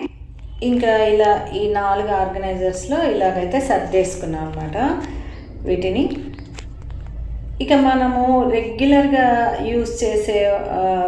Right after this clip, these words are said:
బ్లౌజెస్ కానీ, ఆ, పెట్టికోట్స్, అలాగే బెడ్‌షీట్స్, పిల్లో కవర్స్ ఇవన్నీ ఉంటాయి కదా, టవల్స్, వాటన్నిటినైతే ఇలా ఓపెన్ ఉండే వాటిల్లో, మ్, ఆర్గనైజ్ చేసి పెట్టుకున్నామంటే ఈజీగా ఉంటాయి అన్నమాట మనకంటే మనం రోజు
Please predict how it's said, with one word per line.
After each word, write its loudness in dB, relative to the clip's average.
బ్లౌజెస్ 0
కానీ, -4
ఆ, -2
పెట్టికోట్స్, -2
అలాగే -2
బెడ్‌షీట్స్, -4
పిల్లో 0
కవర్స్ -4
ఇవన్నీ 2
ఉంటాయి 0
కదా, 0
టవల్స్, 0
వాటన్నిటినైతే 0
ఇలా 0
ఓపెన్ -2
ఉండే 0
వాటిల్లో, 0
మ్, -4
ఆర్గనైజ్ 0
చేసి -4
పెట్టుకున్నామంటే -4
ఈజీగా 2
ఉంటాయి -4
అన్నమాట -6
మనకంటే 0
మనం 0
రోజు 2